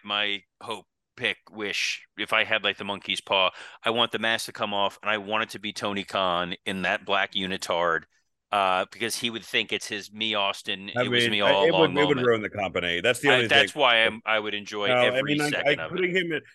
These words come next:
Speaker 2: as, as, as much as, as much as I'm sure they're tempted to put him in an on-screen role, I,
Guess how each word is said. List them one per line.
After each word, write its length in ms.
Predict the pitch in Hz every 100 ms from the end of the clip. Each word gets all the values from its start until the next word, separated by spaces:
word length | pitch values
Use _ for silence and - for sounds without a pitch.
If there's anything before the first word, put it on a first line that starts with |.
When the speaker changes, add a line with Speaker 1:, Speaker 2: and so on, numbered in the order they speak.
| _
Speaker 2:
as, 180 | 147 139
as, 220 | 147 147
as 220 | - 143 147
much 300 | 151 170 175
as, 200 | 139 -
as 200 | 135 123
much 260 | 135 147 175
as 140 | 143
I'm 140 | 135 120
sure 280 | - 135
they're 160 | 131 123
tempted 580 | 120 117 113 127 123 110 - - - -
to 100 | 131
put 240 | - 120
him 360 | 107 120 120 123
in 200 | 117 113
an 160 | 104 87
on-screen 560 | 107 113 - 120 110
role, 540 | 98 98 101 107 117 120 _ _ _
I, 100 | -